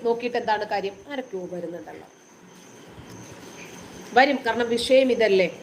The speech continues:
അതുകൊണ്ട് കുറച്ച് എന്തെങ്കിലുമൊക്കെ കുറച്ച് തെറി പറയണം ഇവർക്ക്. ദേവിക ഹായ്,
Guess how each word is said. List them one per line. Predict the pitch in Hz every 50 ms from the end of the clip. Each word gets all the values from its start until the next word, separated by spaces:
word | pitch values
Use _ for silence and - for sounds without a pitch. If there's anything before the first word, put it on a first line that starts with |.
| -
അതുകൊണ്ട് | 202 202 214 214 208 208 220 220 -
കുറച്ച് | 233 - - - 247
എന്തെങ്കിലുമൊക്കെ | 226 240 226 233 240 233 - 240 233 233 - - - - - - - - - - - - - - - - - - - - - - - - - -
കുറച്ച് | 202 190 190 226 -
തെറി | 220 208 220
പറയണം | 214 214 190 190 185 175 175
ഇവർക്ക്. | 170 170 165 170 - - 156 - - - - - - - - - - - - - - - - - - - - - - - - - - - - - - - 196
ദേവിക | 254 277 277 262 302 269 - 302
ഹായ്, | 302 302 311 - 220 233 240 233 208